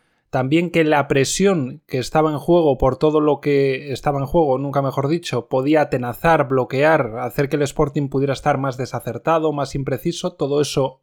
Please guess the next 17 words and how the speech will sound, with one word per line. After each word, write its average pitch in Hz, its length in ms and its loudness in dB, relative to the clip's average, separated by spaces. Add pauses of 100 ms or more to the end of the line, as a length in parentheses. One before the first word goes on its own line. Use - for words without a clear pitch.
(120)
igualmente 143 680 0
era 123 120 0
lógico, 160 500 -2 (600)
pero 131 220 2
de 135 80 4
ahí 151 160 4
a 160 80 2
ver 139 280 2
al 131 200 -2
equipo 127 540 -6 (280)
que 135 140 0
se 135 180 -2
vio 151 200 2
ante 143 180 0
el 127 80 0
Fuenlabrada, 143 760 2 (280)
que 113 600 -6